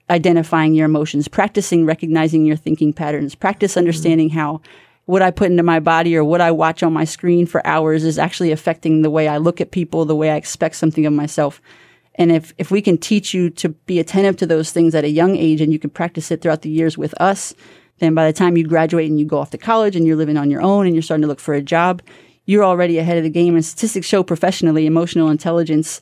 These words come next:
Speaker 2: Mm-hmm.
Speaker 1: um, uh, you know, really predicts a higher level of leadership opportunity, uh, than not having, not being well trained in emotional intelligence. And that's so much, it's integrated into so much of what we do. Um, and the, as well as the growth mindset. I mean, I can,
Speaker 2: Yeah.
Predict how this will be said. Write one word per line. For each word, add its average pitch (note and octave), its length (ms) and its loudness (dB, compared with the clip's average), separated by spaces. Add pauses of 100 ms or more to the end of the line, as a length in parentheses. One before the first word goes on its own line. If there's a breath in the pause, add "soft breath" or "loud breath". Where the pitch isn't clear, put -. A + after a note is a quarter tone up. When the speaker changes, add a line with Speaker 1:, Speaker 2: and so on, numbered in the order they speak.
Speaker 2:
Mm-hmm. E3 240 -8
Speaker 1:
um, C#3+ 320 0 (580)
uh, C3 160 -4
you F#3 100 4
know, D3 220 0
really F#3+ 220 2
predicts E3 480 -2
a D3 60 0
higher D#3+ 220 0
level D#3 280 0
of C#3 80 -6
leadership D#3+ 360 -2
opportunity, D#3 680 0 (420 loud breath)
uh, C#3+ 380 -4 (260)
than E3+ 260 2
not D#3+ 200 4
having, D3+ 460 -4
not F3+ 200 0
being D#3 300 0
well D3+ 160 0
trained D#3 240 2
in D3+ 80 0
emotional D3+ 340 0
intelligence. D3+ 420 0
And F3+ 60 2
that's F3 120 0
so F3+ 120 2
much, E3 320 0
it's F3 120 0
integrated E3+ 360 2
into D#3 140 0
so E3+ 120 0
much E3 200 0
of C#3+ 60 -4
what D3+ 140 0
we D3+ 100 -4
do. D3 300 -2 (440 soft breath)
Um, C#3 400 -4 (920)
and E3 120 2
the, D#3+ 100 0
as E3 180 -10
well F3 80 -2
as D3 60 -4
the D3 60 -10
growth E3 260 -4
mindset. D#3+ 240 -4
I G3 80 0
mean, G#3+ 120 2
I G3+ 100 2
can, F#3 100 -2
Speaker 2:
Yeah. F#3+ 300 -2